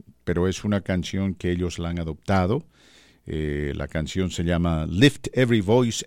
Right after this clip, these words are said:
and Sing, ¿no? Que todas las voces se unan y canten.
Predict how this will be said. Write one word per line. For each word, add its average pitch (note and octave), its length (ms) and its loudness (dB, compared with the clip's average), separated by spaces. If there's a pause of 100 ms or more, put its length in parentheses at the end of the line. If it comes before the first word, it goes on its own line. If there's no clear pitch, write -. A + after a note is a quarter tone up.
and F2+ 140 0
Sing, E2 560 2 (320)
¿no? E2 340 -2
Que D#2+ 140 -6
todas B2+ 320 2
las G#2 160 0
voces A2+ 400 -4
se D#2+ 80 -6
unan F2+ 480 -2 (600)
y F2 80 -2
canten. D#2+ 720 4